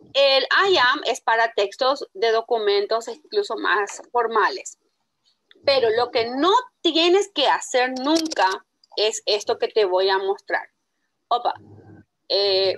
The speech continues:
nos queda diez minutos de la primera sesión. Vamos a regresar después dentro de unos minutos nomás. Cuando se vaya, damos dos minutos o tomamos agua y regresamos otra vez porque se corta dentro de, de, de, de, de diez minutos. Se va a cortar, aunque no queramos, se va a cortar el Zoom.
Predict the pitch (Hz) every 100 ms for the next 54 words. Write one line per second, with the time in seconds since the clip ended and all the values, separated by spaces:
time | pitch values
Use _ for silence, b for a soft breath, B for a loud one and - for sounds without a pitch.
0 | - 247 254 311 359 359 330 330 302 311
1 | 339 359 359 277 269 302 285 233 233 320
2 | 381 415 427 302 - 294 311 330 320 -
3 | 254 285 254 254 233 208 196 190 233 247
4 | 196 - 208 220 208 208 247 277 285 254
5 | 226 294 - _ _ 214 208 240 277 240
6 | 233 240 294 277 - 196 240 226 233 269
7 | 285 294 294 269 269 262 208 202 180 190
8 | - 233 254 311 320 294 262 277 220 202
9 | 233 247 320 262 302 - b b b -
10 | 240 254 277 - 247 254 294 254 240 240
11 | 247 233 - 208 220 196 196 190 208 202
12 | 196 196 202 208 277 277 269 - 208 240
13 | 202 185 233 220 208 202 - 220 226 220
14 | - 233 196 180 214 - 180 - 185 175
15 | 185 208 - 254